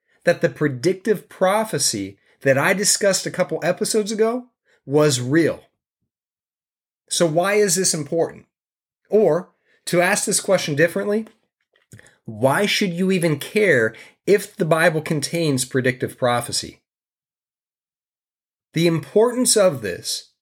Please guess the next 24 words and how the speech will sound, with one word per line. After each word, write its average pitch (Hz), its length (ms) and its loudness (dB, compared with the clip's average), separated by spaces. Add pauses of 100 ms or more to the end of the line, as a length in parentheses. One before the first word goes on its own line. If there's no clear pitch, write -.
(260)
and 156 200 2
the 147 80 4
reason 196 540 0
you 175 240 0
should 175 280 -4
care 139 480 2 (220)
that - 200 -2
the 165 80 4
Bible 170 600 0
contains 170 640 -4
predictive 147 520 -4
prophecy, 156 720 -2 (680)
is 151 220 4
that 180 240 4
the 170 260 -4
accuracy 202 800 0
of 180 160 2
these 175 220 0
prophecy 170 720 -2 (400)
proves 127 800 0 (280)
that 147 200 -2
the 131 100 2
Christian 190 720 -2
Bible 165 600 0